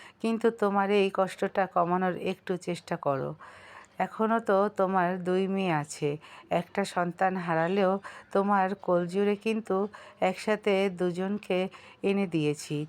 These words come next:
তুমি চাইলে সন্তান হারানোর কষ্ট আবারও কমিয়ে দিতে পারি। মালিনী ভ্রুকুটি করে মাহমুদ সর্দারের দিকে ফিরে বলে, "তোমার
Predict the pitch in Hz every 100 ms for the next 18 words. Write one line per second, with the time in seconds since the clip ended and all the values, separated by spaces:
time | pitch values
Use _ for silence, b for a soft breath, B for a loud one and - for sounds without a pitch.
0 | - 214 214 214 208 170 180 196 190 196
1 | 196 175 175 202 175 170 165 185 196 185
2 | 175 - 185 196 165 180 190 190 190 180
3 | 175 180 170 165 156 156 139 139 151 -
4 | - - - - _ b b b b b
5 | _ 175 175 180 185 170 175 170 185 185
6 | 175 190 180 175 175 170 175 180 - 170
7 | 160 165 170 170 196 202 170 156 147 139
8 | 139 147 - B B B - 185 196